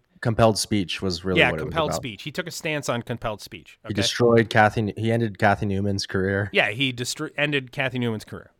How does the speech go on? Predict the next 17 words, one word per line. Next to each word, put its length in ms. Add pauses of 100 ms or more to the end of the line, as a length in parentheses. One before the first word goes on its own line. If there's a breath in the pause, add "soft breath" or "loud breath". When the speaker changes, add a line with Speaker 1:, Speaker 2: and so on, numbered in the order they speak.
Speaker 2:
All 60
right, 180
so 180
here, 420 (240)
here 540
Jordan 360
Peterson 480
says 480 (680)
that 280 (520)
his, 260
his 220
goal 280
is 100
to 80
change 360
the 100
world 360